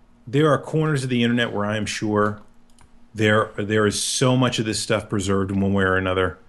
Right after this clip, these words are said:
in really awesome ways. And none of us know about it. You can't search for it. You just have to know the right people. And so, like I say,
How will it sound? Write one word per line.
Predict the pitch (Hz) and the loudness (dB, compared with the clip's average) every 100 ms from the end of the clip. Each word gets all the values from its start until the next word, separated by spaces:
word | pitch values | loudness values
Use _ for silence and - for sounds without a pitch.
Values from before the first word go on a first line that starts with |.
| - - - _ _ | -20 -20 -20 _ _
in | 110 104 98 98 98 | 0 4 4 2 -2
really | 98 107 131 120 | -2 2 2 4
awesome | 104 98 - 95 | 2 2 0 -4
ways. | 87 87 87 - - - - - - - | -6 -8 -8 -12 -16 -20 -20 -20 -20 -10
And | - 101 98 98 | -2 0 2 2
none | 110 | 2
of | 120 | 2
us | 110 | 0
know | 107 98 | -2 -2
about | 95 92 92 | -4 -6 -8
it. | - | -8
You | 101 | -8
can't | 120 110 | -4 -4
search | 104 107 95 | -2 -4 -4
for | - 101 95 | -4 -4 -4
it. | |
You | 101 | -6
just | 98 | -6
have | 98 95 | -4 -4
to | |
know | 98 90 | -4 -2
the | 90 | -2
right | 87 85 | -2 -4
people. | 90 85 82 - - - - - - | -4 -2 -4 -6 -20 -20 -20 -20 -4
And | 135 135 135 135 135 | 0 4 4 2 -2
so, | - 165 151 - | -2 2 2 0
like | 139 147 | -2 0
I | |
say, | 135 113 - | 0 0 -2